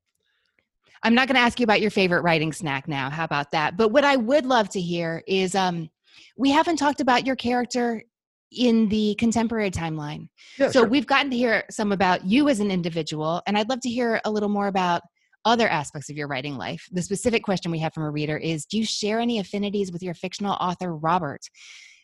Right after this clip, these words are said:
Speaker 1: Uh, Robert says that he understood how to write a novel, but felt eminently unqualified to be a novelist. Now,
Speaker 2: Yeah.
Speaker 1: Charlie, today, I don't think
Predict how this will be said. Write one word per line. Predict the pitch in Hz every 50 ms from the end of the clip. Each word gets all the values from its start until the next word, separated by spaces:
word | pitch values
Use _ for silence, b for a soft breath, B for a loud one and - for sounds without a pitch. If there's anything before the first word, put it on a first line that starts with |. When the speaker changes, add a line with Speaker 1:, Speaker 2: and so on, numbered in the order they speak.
| B B B _ _ -
Speaker 1:
Uh, | 180 175 160 156
Robert | 175 196 202 214 214 208 190
says | 190 - 202 175 170 170 170
that | - 170 160
he | 175 185
understood | - 208 202 233 226 - - 208 196 190
how | 185 185 180
to | 180
write | 170 165 160 160 156
a | 165
novel, | 156 156 156 151 151 156 151 156 -
but | 160 - -
felt | - 180 175 170 - _ _ _ -
eminently | 202 208 214 220 214 202 190 - - 180 170 - -
unqualified | - 170 170 180 170 - 165 160 156 151 160 151 - 160 151 151 151
to | - 156
be | - 147 143
a | 143
novelist. | 147 147 143 - - - - - 175 - - - - - - _ _ _ _ -
Now, | 185 165
Speaker 2:
Yeah. | -
Speaker 1:
Charlie, | 85 - 214 214 226 226 220
today, | - 208 175 185 180 185 170
I | 147
don't | 180 180 170
think | 180 185 165